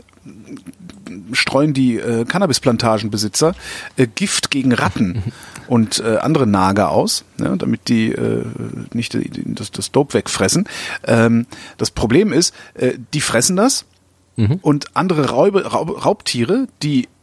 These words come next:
Speaker 1: tote Nager fressen, äh, die wiederum nehmen das Gift über die Nahrungskette auf und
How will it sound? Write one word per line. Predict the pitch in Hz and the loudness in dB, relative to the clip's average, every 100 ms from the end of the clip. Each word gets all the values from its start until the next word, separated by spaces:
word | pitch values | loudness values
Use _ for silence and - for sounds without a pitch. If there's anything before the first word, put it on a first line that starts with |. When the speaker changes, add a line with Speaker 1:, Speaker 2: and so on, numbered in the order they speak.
| _ | _
Speaker 1:
tote | - 147 139 | 0 2 4
Nager | 120 254 170 | 4 4 2
fressen, | - 101 101 214 269 _ - | 0 -4 -2 -2 -4 _ -14
äh, | - 175 - - - | -10 -10 -10 -8 -2
die | 175 240 - 131 | 2 2 2 2
wiederum | 139 131 175 233 - _ _ | 4 4 2 0 -8 _ _
nehmen | 143 151 147 | 2 4 4
das | 127 | 2
Gift | 165 - | 0 -2
über | 139 120 | 2 2
die | 117 110 | 2 -4
Nahrungskette | 101 139 - 135 135 - 90 | 0 0 0 0 2 0 0
auf | 120 - - | 0 0 -2
und | 160 170 | -2 -2